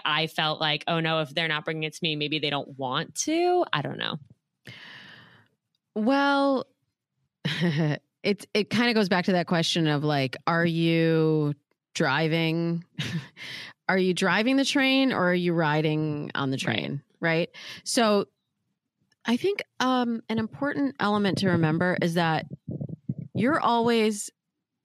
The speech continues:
Speaker 2: <laughs> you're responsible for your own good time, right? So
Speaker 1: Yeah.
Speaker 2: you,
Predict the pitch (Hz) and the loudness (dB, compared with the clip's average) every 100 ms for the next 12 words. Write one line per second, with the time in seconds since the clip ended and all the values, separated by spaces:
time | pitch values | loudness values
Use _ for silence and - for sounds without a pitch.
0 | - - 151 - - - - 208 311 370 | -12 -6 -6 -8 -16 -14 -6 0 2 2
1 | 330 285 262 247 226 185 165 170 156 151 | 2 2 2 0 2 2 4 2 0 0
2 | 147 95 - - _ _ _ 170 156 - | -2 -2 -6 -12 _ _ _ -2 -2 -2
3 | - 190 180 208 240 254 | 0 0 2 0 2 0